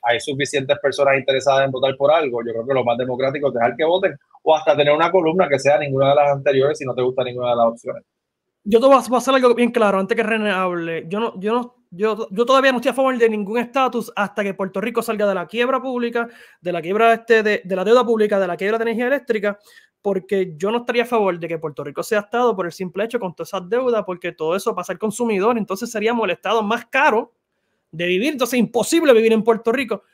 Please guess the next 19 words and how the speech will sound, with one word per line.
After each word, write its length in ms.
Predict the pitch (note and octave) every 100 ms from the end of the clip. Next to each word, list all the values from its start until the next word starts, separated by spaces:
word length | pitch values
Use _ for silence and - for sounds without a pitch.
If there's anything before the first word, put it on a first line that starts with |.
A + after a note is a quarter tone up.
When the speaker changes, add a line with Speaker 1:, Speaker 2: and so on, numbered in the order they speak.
| _ _
Speaker 2:
Por 180 | G3 A#3+
esa 200 | B3 C4+
razón, 640 | C#4 C4+ C#4 A3+ E3 D#3
yo 120 | G3
todavía, 720 | A3+ A#3 A#3+ B3+ A#3+ G#3+ G3 -
hasta 200 | A3+ G#3+
que 100 | G#3+
Puerto 240 | G#3 G#3+ G#3+
Rico, 280 | B3+ D4 A3
nuevamente, 560 | F3 F#3+ F#3 E3 D3
no 100 | D3+
sea 140 | G#3+ G#3
atractivo, 640 | A3+ A3 D#4 D#4 B3+ G#3+
no 220 | F3+ F3+
puedo 180 | F#3 A3
decir 320 | A3+ A3+ C4
un 100 | A3+
estatus 320 | G#3+ G3 G3+ G3+
político. 540 | F3+ D3 C3 B2